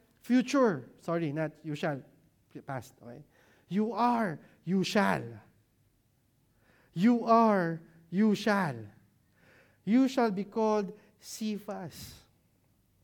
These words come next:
And what I want to put an emphasis on today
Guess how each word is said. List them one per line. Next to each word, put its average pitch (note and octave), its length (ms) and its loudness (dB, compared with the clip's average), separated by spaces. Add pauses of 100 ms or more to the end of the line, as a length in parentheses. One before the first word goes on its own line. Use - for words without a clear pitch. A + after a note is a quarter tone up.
(1900)
And G#3+ 180 0
what C4+ 160 4
I D#4+ 60 4
want D4 160 4
to C4 60 -6
put C4 160 -4
an B3 100 0
emphasis B3 420 -2
on G#3 160 -4
today F#3+ 540 0